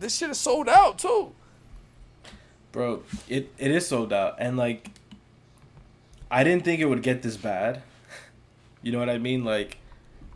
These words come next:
Speaker 2: this is beyond, like, horrible. Like, this is some shit that, like, um, Lil Jupiter would post, like, as a Photoshop and be like, "Coming soon," and people would be like, "Ha ha." Imagine if Balenciaga actually did this, and then they did it.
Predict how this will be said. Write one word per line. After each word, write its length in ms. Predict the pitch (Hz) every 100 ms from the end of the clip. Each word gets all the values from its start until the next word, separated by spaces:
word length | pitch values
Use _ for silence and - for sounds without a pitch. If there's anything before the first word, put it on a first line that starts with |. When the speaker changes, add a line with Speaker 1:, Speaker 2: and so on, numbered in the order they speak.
| -
Speaker 2:
this 160 | 127 165
is 200 | 139 - - - _ -
beyond, 480 | 131 131 135 143 135
like, 240 | 120 117
horrible. 500 | 123 120 123 110 104
Like, 160 | 104 117
this 160 | 143
is 120 | 185
some 160 | 185 165
shit 240 | 135 156
that, 140 | 156 101
like, 280 | 120 113 113
um, 480 | 110 110 107 104 98 -
Lil 240 | 120 131
Jupiter 460 | 127 123 127 127 110
would 180 | 113 110
post, 440 | 117 110 107 -
like, 200 | - 101
as 180 | 113 110
a 40 |
Photoshop 680 | 110 117 113 113 - 104 95
and 80 | 107
be 80 | 107
like, 220 | 104 104
"Coming 280 | - 123 113
soon," 360 | - 117 110 95
and 100 | 98
people 200 | 117 110
would 80 | 101
be 60 |
like, 180 | 107 107
"Ha 200 | 123 92
ha." 300 | 120 113 101 - - - - - -
Imagine 440 | 110 113 120 131
if 60 | 127
Balenciaga 560 | 117 117 117 117 110
actually 320 | 95 110 117 113
did 220 | 104 104
this, 200 | 127 127
and 120 | 113
then 120 | 110
they 120 | 107
did 200 | 98 107
it. 160 | 98 98